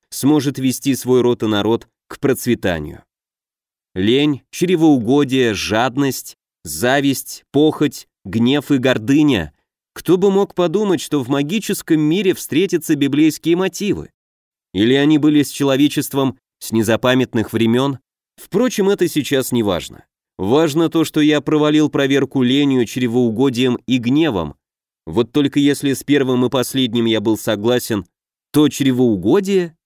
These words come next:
Серьезно? Хотя испытание оно на то и испытание, чтобы вскрывать в нас все потаенные мысли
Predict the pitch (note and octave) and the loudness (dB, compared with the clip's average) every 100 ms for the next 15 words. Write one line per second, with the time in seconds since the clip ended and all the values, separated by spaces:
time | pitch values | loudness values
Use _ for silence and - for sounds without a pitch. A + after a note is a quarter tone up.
0 | _ _ _ - - A2 G2 G2+ G3 G#3 | _ _ _ -12 -2 0 2 2 0 0
1 | A3+ G#3 _ _ _ _ - C3 B2+ - | -4 -6 _ _ _ _ -2 0 0 2
2 | G#3 G3 - D#3+ D#3 G3 G#3 F#3 D#3+ E3+ | 2 2 0 -2 0 0 0 0 2 0
3 | D#3+ D#3 D#3+ D3+ C3+ D3 C3 D3+ C#3 E3 | 0 0 0 0 0 -2 -2 -2 0 0
4 | F3+ G#2 D#2 - _ - D#3+ D#3 D3 - | 0 0 -4 -12 _ -2 0 2 2 0
5 | C#3+ C#3+ C#3+ A#2+ C3 B2 - - - D3 | -2 0 0 0 -2 -2 -6 -12 -2 -2
6 | - - B2 A#2 A2+ G#2+ G2+ G2 A#2+ - | -2 -2 0 2 2 2 2 2 0 0
7 | A#2 G2+ | -2 -4